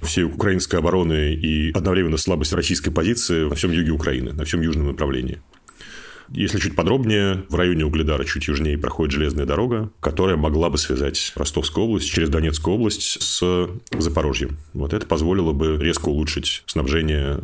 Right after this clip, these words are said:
российских войск в Запорожье. Сейчас по железной дороге эта запорожская группировка снабжается только со стороны Крыма. При этом российское командование понимает, что Украина в ближайшее время получит дальнобойные средства нападения, а именно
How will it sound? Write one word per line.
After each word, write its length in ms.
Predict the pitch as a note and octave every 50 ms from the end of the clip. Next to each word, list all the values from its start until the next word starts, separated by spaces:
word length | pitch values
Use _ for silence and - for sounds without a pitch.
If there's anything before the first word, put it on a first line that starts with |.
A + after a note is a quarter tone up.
| -
российских 440 | - - C#2+ - - - - - -
войск 240 | E2 E2 D2+ - -
в 60 | C#2+
Запорожье. 460 | C#2+ D2 D2+ C#2 - - - - - - - _ - - - - - - - - -
Сейчас 640 | - - - - G2+ A#2 A2+ - - - - - - - -
по 60 | F#2
железной 320 | E2+ F2+ F#2 F2+ E2+ E2+
дороге 460 | C#2+ D#2 D#2 D#2+ D2+ C#2+ D2 C#2 - - -
эта 180 | - - - D2+
запорожская 400 | C#2+ - E2 D#2+ D#2 D2+ D2 C#2+
группировка 380 | D#2 D#2 D#2 E2 D#2+ - -
снабжается 500 | - - D#2+ C#2 D2 E2 D2+ D2+ - -
только 160 | E2 D2+ D2+
со 100 | - -
стороны 280 | - - - D2 D#2 D#2
Крыма. 440 | D#2 - C#3+ D3+ C#3+ C3+ C3 B2+ - - _ _ _ _ -
При 120 | - - -
этом 340 | G#3 A#3 - - G2 F2+ -
российское 340 | D#2 D#2 D2+ F#2 F2 - -
командование 380 | - F2 F#2 F2+ E2 E2 D#2+
понимает, 440 | D2+ D#2+ D#2+ D#2 D#2+ F#2 F2+ F2+ -
что 420 | - - - D#2 D2+ D#2 D2+ D2+
Украина 360 | - D2+ D#2 - E2 E2 D#2+ D2
в 20 |
ближайшее 420 | C#2+ D#2 D2+ D#2 D2 - - D2+
время 220 | D2 D2 D2 C#2 D2
получит 540 | D2 C#2+ C#2 C2+ - - - - - - - _
дальнобойные 580 | D2 D#2 E2+ E2 E2+ D2+ D#2+ D2+ C#2+ C#2+ C#2+
средства 500 | - - - D2 C#2 - - C#2 C2+ C#2
нападения, 680 | D2 C#2+ - - D2+ G2+ C3 C#3+ C3 A#2 G#2+ G#2+ G#2 G2 - -
а 80 | - F#2
именно 400 | E2+ E2 D#2+ D2+ D2 D2 D2 -